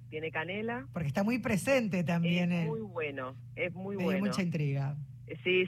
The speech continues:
Speaker 1: sí, sí, es muy rico. Tiene como frutas, tiene banana, tiene manzana,
Speaker 2: Ah,
Speaker 1: tiene
Speaker 2: mira.
Speaker 1: de pedazos de, de canela, digamos, de la hoja de canela. Muy bueno. Y se,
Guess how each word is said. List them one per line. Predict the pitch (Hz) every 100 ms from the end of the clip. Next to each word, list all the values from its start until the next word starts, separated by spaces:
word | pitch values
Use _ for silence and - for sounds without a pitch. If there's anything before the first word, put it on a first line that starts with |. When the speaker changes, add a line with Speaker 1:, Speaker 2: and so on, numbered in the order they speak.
| -
Speaker 1:
sí, | 185 -
sí, | 170
es | 170
muy | 185 214
rico. | 190 165 127 131
Tiene | 127 165 170
como | 160 147 143
frutas, | 170 165 170 165 156
tiene | 156 151
banana, | 151 160 175 175 170 165 151
tiene | 151 147
manzana, | 147 147 - 170 160 160 160
Speaker 2:
Ah, | 160 180
Speaker 1:
tiene | 160
Speaker 2:
mira. | 151 151 139 - - - -
Speaker 1:
de | 151
pedazos | 147 147 151 165 151
de, | 139 131 120
de | 127
canela, | 139 185 196 170
digamos, | 147 143 135
de |
la | 131 131
hoja | 147
de | 143
canela. | 143 151 170 180 208 - - - - - -
Muy | 156 170
bueno. | 165 147 139
Y |
se, | 147